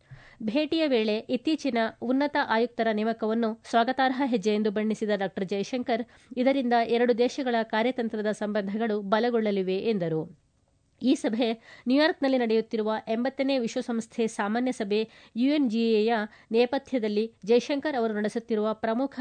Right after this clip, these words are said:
ಉನ್ನತ ಮಟ್ಟದ ಸಭೆಗಳ ಭಾಗವಾಗಿದೆ. ಸಾಮಾನ್ಯ ಸಭೆಯಲ್ಲಿ ಸಚಿವ ಜಯಶಂಕರ್ ದ್ವಿಪಕ್ಷೀಯ ಮತ್ತು ಬಹುಪಕ್ಷೀಯ ಚರ್ಚೆಗಳಲ್ಲಿ ಸಕ್ರಿಯವಾಗಿ ಪಾಲ್ಗೊಂಡಿದ್ದಾರೆ. ಅವರು ವಿಶ್ವಸಂಸ್ಥೆ ಪ್ರಧಾನ ಕಾರ್ಯದರ್ಶಿ ಆಂಟೋನಿಯೋ ಗುಟೆರೆಸ್ ಮತ್ತು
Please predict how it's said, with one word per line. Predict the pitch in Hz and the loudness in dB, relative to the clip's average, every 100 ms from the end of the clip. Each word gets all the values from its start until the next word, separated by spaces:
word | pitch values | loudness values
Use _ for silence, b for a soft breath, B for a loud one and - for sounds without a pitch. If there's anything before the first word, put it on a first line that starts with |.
| 254 | -2
ಉನ್ನತ | 226 220 226 | 0 -2 -2
ಮಟ್ಟದ | 208 196 202 | -4 -4 -4
ಸಭೆಗಳ | 208 220 202 202 202 | -4 -4 -2 -2 -2
ಭಾಗವಾಗಿದೆ. | 185 214 196 175 156 156 170 - _ _ b b b b b | -4 -4 0 0 -2 -4 -4 -6 _ _ b b b b b
ಸಾಮಾನ್ಯ | - 277 330 349 | 0 2 4 2
ಸಭೆಯಲ್ಲಿ | 339 262 240 269 262 262 | 0 -2 -2 0 0 -2
ಸಚಿವ | 226 208 240 | -4 -4 -2
ಜಯಶಂಕರ್ | 226 208 - 240 233 226 - b b | 0 -2 -4 -6 -4 -6 -8 b b
ದ್ವಿಪಕ್ಷೀಯ | 220 269 311 - 330 330 | -6 -2 -4 -2 -2 0
ಮತ್ತು | 269 - 254 | -2 -2 -2
ಬಹುಪಕ್ಷೀಯ | 214 233 262 - 277 269 | 0 -2 -2 -4 -2 -2
ಚರ್ಚೆಗಳಲ್ಲಿ | 226 - 220 226 220 | -2 -4 -2 0 0
ಸಕ್ರಿಯವಾಗಿ | 220 247 240 277 262 247 | -2 -4 -4 -2 0 -2
ಪಾಲ್ಗೊಂಡಿದ್ದಾರೆ. | 240 180 185 180 175 170 165 170 _ b b b | -2 -4 -2 -2 -2 -2 -4 -6 _ b b b
ಅವರು | 214 269 247 254 - | 2 4 4 2 -2
ವಿಶ್ವಸಂಸ್ಥೆ | 254 330 330 294 - 311 | -6 -6 -4 -4 -2 -4
ಪ್ರಧಾನ | 233 214 269 | -4 -2 -2
ಕಾರ್ಯದರ್ಶಿ | 277 233 226 220 - 247 | 0 -2 -2 -4 -2 -6
ಆಂಟೋನಿಯೋ | - 214 226 277 269 262 | -4 -4 -2 -2 0 0
ಗುಟೆರೆಸ್ | 233 220 233 - 220 | 0 -2 -4 -6 -8
ಮತ್ತು | 202 277 247 240 | -4 -2 -2 -4